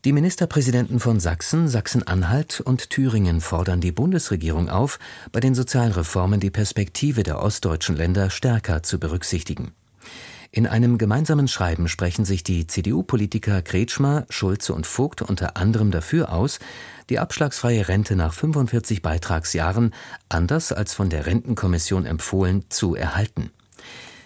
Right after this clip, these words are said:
Viele Menschen in Ostdeutschland hätten in den vergangenen Jahrzehnten nicht ausreichend private Vorsorge betreiben können. Daher sei die gesetzliche Rente oft die einzige Säule der Alterssicherung,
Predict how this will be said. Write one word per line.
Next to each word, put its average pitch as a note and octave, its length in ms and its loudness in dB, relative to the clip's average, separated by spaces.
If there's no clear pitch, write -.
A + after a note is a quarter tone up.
Viele E3+ 200 2
Menschen B2 320 2
in - 80 2
Ostdeutschland E2+ 680 0
hätten F#2+ 220 0
in G2+ 100 2
den G#2 140 4
vergangenen A2 540 2
Jahrzehnten A#2 640 2
nicht - 240 0
ausreichend A#2 720 -2
private A2+ 380 0
Vorsorge F#2+ 600 0
betreiben D#2 460 -4
können. E2+ 340 0
Daher D#2 240 -2
sei D#2+ 240 -2
die E2 100 -4
gesetzliche E2+ 640 -2
Rente A2 300 0
oft A2+ 220 -4
die - 140 -2
einzige G2+ 500 0
Säule F#2 420 0
der G#2+ 160 -2
Alterssicherung, F#2 840 0